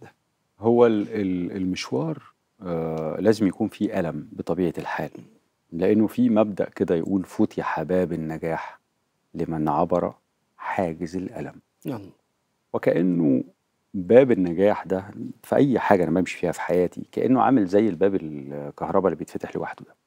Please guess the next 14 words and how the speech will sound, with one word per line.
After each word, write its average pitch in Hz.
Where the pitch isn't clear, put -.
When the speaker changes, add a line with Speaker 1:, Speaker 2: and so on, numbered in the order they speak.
Speaker 1:
مهم. 127
Speaker 2:
في -
سنسور -
كده. -
فأول 143
لما 85
بعدي 85
حتة، -
طول 147
ما 143
أنا 147
بعيد 104
مش 98
هيتفتح. -